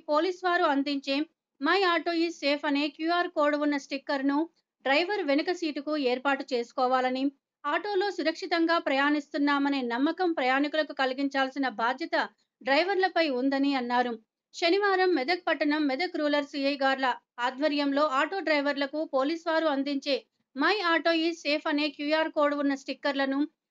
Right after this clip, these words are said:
ఆటోలకు ఏర్పాటు చేసుకొనుట, ప్రయాణికులు క్యూఆర్ కోడ్‌ను స్కాన్ చేసి ఆటో వివరాలను నిక్షిప్తం చేసుకొనుట, అలాగే అత్యవసర పరిస్థితుల్లో పోలీస్ సహాయం పొందుట గురించి ఏర్పాటు చేసిన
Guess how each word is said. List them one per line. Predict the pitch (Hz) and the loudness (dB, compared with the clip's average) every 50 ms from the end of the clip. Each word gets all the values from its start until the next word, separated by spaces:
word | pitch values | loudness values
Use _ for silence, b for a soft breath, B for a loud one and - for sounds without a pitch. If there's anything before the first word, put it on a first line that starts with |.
| _ - | _ -6
ఆటోలకు | 254 262 311 330 359 392 392 403 392 392 349 277 254 | -2 -2 -2 0 0 0 0 0 0 0 0 2 2
ఏర్పాటు | 262 269 269 285 277 277 294 - | 0 2 2 0 0 0 -2 -2
చేసుకొనుట, | 285 269 262 - - 277 269 254 262 269 285 277 277 | -2 -4 -4 -2 -4 -4 -2 0 0 0 0 0 0
ప్రయాణికులు | 285 277 311 349 370 381 381 381 381 370 302 - | 0 2 2 2 2 2 0 0 -2 -4 -2 -2
క్యూఆర్ | 302 277 285 294 294 294 294 | -2 0 2 2 2 2 0
కోడ్‌ను | 302 294 277 269 294 | 0 0 0 0 -2
స్కాన్ | 285 - - 277 247 254 269 269 302 | -4 -2 -2 -2 0 0 0 0 0
చేసి | 277 269 277 294 285 294 320 _ _ _ _ _ _ - | -2 -2 0 -2 -2 -2 -2 _ _ _ _ _ _ -6
ఆటో | 285 302 349 339 - 415 403 320 | -2 -2 -2 -2 -2 -4 -2 -2
వివరాలను | 302 269 269 269 277 277 269 269 277 285 311 294 | 0 0 2 2 2 2 2 2 0 2 0 0
నిక్షిప్తం | 277 277 - 370 349 - - 359 330 330 | 0 -2 -4 -8 -6 -2 0 0 0 2
చేసుకొనుట, | 311 269 262 - - 277 269 262 - 269 277 294 285 _ _ _ _ _ - | 0 -2 -2 -2 -4 -4 -4 0 0 0 0 0 -2 _ _ _ _ _ -8
అలాగే | 285 302 339 370 392 381 349 381 381 311 262 | -4 -2 0 0 0 0 0 2 2 2 0
అత్యవసర | 262 - 370 381 370 370 392 370 - 320 | 0 -2 -2 -2 -2 -2 -2 -2 0 0
పరిస్థితుల్లో | 302 302 285 - 311 277 - 302 294 294 302 330 320 - | 0 -2 -4 -6 -10 -6 -4 -2 2 2 2 2 2 0
పోలీస్ | 320 311 320 349 392 370 - | 0 0 2 0 0 -2 -4
సహాయం | 311 277 302 302 302 311 302 285 294 | -2 0 0 2 2 2 2 0 0
పొందుట | 277 269 269 269 285 302 311 285 277 | -2 -4 -2 -2 -2 -2 -2 -2 -4
గురించి | 262 269 269 269 - 294 294 277 254 | -4 -2 -4 -4 -4 -2 0 0 0
ఏర్పాటు | 254 254 254 269 269 262 269 277 | 0 0 0 0 0 0 -2 -4
చేసిన | 269 262 262 294 269 | -4 -4 -4 -4 -4